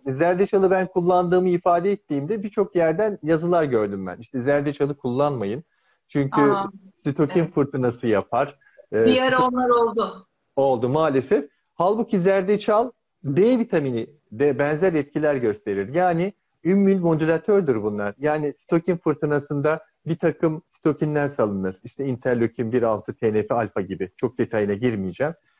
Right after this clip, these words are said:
Speaker 1: Ee, zerdeçal antiinflamatuar olduğu için o sitokinleri de bastırır zaten. B vitamininin bastırdığı gibi.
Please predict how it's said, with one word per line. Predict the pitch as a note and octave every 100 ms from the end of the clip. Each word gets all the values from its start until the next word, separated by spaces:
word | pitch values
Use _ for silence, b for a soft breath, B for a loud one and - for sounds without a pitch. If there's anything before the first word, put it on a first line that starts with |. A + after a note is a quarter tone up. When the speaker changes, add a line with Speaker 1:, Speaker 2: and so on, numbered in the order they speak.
| _ _ _ G#2+
Speaker 1:
Ee, | A2 A2 A2 A2 A2 A2 G#2+ A2 G#2+ A2 A#2
zerdeçal | A#2 C#3+ D#3+ F3 F3+ F3+ E3 _ -
antiinflamatuar | C3+ D3 F3 D#3+ E3+ E3 D#3+ E3
olduğu | E3 G3
için | A#3 - C3+ -
o | F3+
sitokinleri | - F3 D#3+ D#3+ D3+ G#3+
de | F#3 B2+
bastırır | C3 C3 C#3+ B2
zaten. | F#2 F#2 E2+ E2+ _ _ _ _ C3+
B | D3 D3
vitamininin | C#3+ C#3+ C#3 D3+ E3+
bastırdığı | A#2+ A2+ - A#2 A2 A2+
gibi. | G2 -